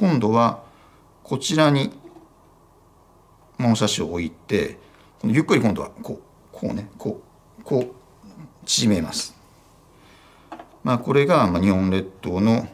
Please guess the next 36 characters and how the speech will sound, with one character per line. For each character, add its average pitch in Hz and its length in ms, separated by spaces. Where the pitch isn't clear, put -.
ま - 240
あ、 107 40
圧 - 100
縮 - 460
を - 180
表 90 260
し - 100
て - 180
い - 80
ま 101 140
す。 - 220
で、 - 100
こ - 440
う、 - 540
徐 127 140
々 78 200
に 73 80
縮 117 480
め 131 220
て - 360
い 123 100
く 147 200
と、 151 380
ど 143 120
う - 720
な - 180
る - 120
か - 120
っ - 40
て - 80
感 - 220
じ - 140
だ - 60
な。 - 60
そ - 200
う。 - 80